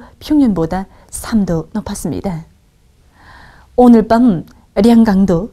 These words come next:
함경북도의 여러 지역에서 대체로 흐려서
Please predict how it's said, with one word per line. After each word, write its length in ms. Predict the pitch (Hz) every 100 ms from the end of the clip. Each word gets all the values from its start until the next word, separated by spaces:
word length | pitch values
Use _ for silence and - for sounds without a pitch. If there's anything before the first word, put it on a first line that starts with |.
| -
함경북도의 720 | - 320 302 254 214 196 247
여러 220 | 269 254
지역에서 560 | 226 185 170 160 - 240 - -
대체로 380 | 226 - 202 196
흐려서 640 | - 285 180 156 226 233